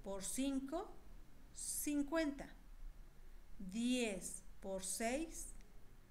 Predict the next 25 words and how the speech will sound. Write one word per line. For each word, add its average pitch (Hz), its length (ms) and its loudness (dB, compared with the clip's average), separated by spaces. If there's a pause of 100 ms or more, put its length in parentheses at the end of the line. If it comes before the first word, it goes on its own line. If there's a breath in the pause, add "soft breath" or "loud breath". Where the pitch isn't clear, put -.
(100)
sesenta. 302 880 4 (960)
Diez 208 760 0 (200)
por 202 200 0
siete, 247 680 0 (340)
setenta. 277 960 2 (600 loud breath)
Y 220 140 0
observen 254 680 6
que 254 140 0
solamente 226 680 4
estoy 233 300 2
agregando 208 680 0
cero 302 720 6 (360 loud breath)
al 208 280 2
número 233 680 4
por 190 180 0
el 185 140 0
cual 202 220 0
es, 202 200 0 (220)
por 208 160 4
el 202 160 0
cual 240 320 6
estoy 208 320 -2
multiplicando 196 880 -4
el 196 100 -4
diez. - 400 -6